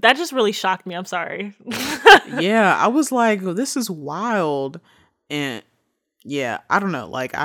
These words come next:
Speaker 2: haven't, haven't seen any more updates yet, so I guess they haven't really got it off her head yet. They, I think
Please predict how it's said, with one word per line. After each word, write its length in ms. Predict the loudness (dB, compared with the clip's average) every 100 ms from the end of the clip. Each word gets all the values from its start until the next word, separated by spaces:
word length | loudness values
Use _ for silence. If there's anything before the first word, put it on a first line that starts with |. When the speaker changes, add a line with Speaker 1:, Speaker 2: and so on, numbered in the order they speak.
| -4
Speaker 2:
haven't, 180 | -6 -8
haven't 260 | -6 -6
seen 160 | -4 -6
any 160 | -6 -6
more 200 | -8 -10
updates 460 | -10 -10 -10 -12
yet, 240 | -12 -12 -12
so 160 | -10
I 100 | -10
guess 380 | -6 -6 -8 -12 -14
they 180 | -8 -4
haven't 300 | -2 -4 -6
really 180 | -10 -8
got 240 | -8 -8
it 80 | -6
off 200 | -8 -10
her 100 | -12
head 240 | -10 -8 -6
yet. 400 | -4 -6 -8 -4
They, 200 | -2 -2
I 100 | -2
think 260 | -2 -4